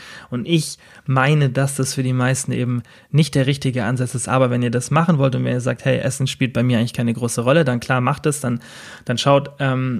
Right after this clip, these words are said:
euch einfach mal so die, die Nahrungsmittel an, lest vielleicht auch das Buch, wie gesagt, The Hungry Brain von Stephen Guyenet.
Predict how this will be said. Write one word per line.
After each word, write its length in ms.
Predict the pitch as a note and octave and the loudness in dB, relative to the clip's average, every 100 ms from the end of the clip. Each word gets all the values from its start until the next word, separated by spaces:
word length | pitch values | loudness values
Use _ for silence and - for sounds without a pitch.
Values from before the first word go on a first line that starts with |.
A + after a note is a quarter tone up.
| - | -6
euch 180 | C#3+ C3+ | -4 0
einfach 160 | C3 B2+ | 0 2
mal 160 | B2 | 2
so 100 | B2 | 0
die, 240 | A#2+ B2 A#2 | 0 -2 -2
die 140 | A#2+ | 0
Nahrungsmittel 500 | B2+ D3 C#3 C#3 A#2 | 2 2 2 -2 0
an, 160 | A2 C3 | -2 0
lest 260 | B2+ C3+ | 0 0
vielleicht 200 | - B2 | 0 -2
auch 100 | B2 | -4
das 160 | - - | -8 -2
Buch, 220 | C#3 C3 | 0 0
wie 100 | B2+ | 0
gesagt, 280 | A#2+ B2 - | 0 -2 -2
The 160 | B2 A2 | -4 0
Hungry 300 | C3+ B2+ B2 | 0 2 0
Brain 280 | B2+ B2+ C3 | 2 2 2
von 140 | - | -2
Stephen 540 | B2 - B2+ C3 B2 - C3+ | -6 -2 -2 0 -2 -4 -2
Guyenet. 520 | B2 B2 B2 C#3 | 2 2 2 0